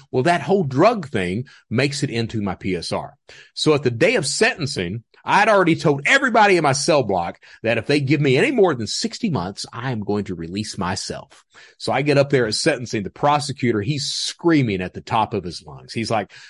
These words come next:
"Johnson has manipulated the Secret Service. He's manipulated the prosecutor, and he's manipulating you today, Your Honor. And we insist on the upper limits of the guidelines, seventy-five months."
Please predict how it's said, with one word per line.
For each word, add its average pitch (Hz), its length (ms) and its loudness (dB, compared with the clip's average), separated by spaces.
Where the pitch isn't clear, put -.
"Johnson 156 440 0
has 117 180 -2
manipulated 131 600 0
the 87 60 -10
Secret 143 380 -4
Service. 160 480 -2
He's 139 200 -2
manipulated 117 680 -2
the 87 60 -10
prosecutor, 139 800 0
and 107 160 -4
he's 143 180 -2
manipulating 123 720 0
you 139 160 -2
today, 110 320 0
Your 120 240 2
Honor. 104 300 0
And 107 160 -2
we 190 160 2
insist - 520 -2
on 156 140 2
the 139 120 2
upper 156 200 0
limits 143 300 0
of 123 80 -4
the 117 80 -6
guidelines, 127 580 -2
seventy-five 117 720 -4
months." - 400 -10